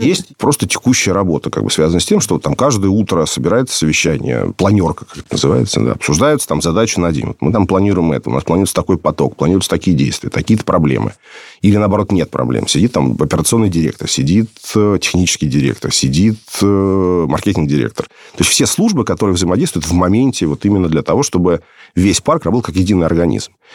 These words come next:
Есть задачи там, скажем так, не текущего дня, есть какие-то стратегические задачи, там мы что-то планируем, какие-то изменения вносить, какие-то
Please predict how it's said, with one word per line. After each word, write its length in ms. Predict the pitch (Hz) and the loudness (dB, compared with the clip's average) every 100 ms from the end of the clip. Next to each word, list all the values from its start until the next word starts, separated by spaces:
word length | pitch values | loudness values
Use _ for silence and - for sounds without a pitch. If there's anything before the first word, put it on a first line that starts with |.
| - - | -20 -6
Есть 320 | - 104 147 | 0 2 2
задачи 400 | 123 92 127 - | 0 0 0 -2
там, 300 | 98 78 69 - _ | -2 -2 -2 -8 _
скажем 320 | - 76 78 - | -4 0 0 2
так, 220 | 67 92 | 0 2
не 420 | 92 113 113 95 - | 2 2 2 -2 -4
текущего 600 | 98 113 104 - 87 87 | -4 0 0 0 0 0
дня, 260 | 87 67 | 0 0
есть 200 | 60 104 | 0 -2
какие-то 200 | - - | -2 -4
стратегические 580 | - 87 98 80 - 65 | -2 0 2 0 0 0
задачи, 380 | 67 64 50 - | 0 0 0 -2
там 140 | - 62 | -2 -2
мы 60 | |
что-то 240 | - 104 104 | 0 0 2
планируем, 480 | 92 82 69 58 | 2 2 0 -2
какие-то 460 | - - 101 104 104 | -4 -4 -2 0 2
изменения 520 | 95 98 90 76 60 | 2 2 2 0 -2
вносить, 420 | 58 53 - - | -2 -2 -2 -6
какие-то 1000 | - - - 107 107 107 104 104 104 95 | -6 -4 2 2 2 0 0 0 0 -2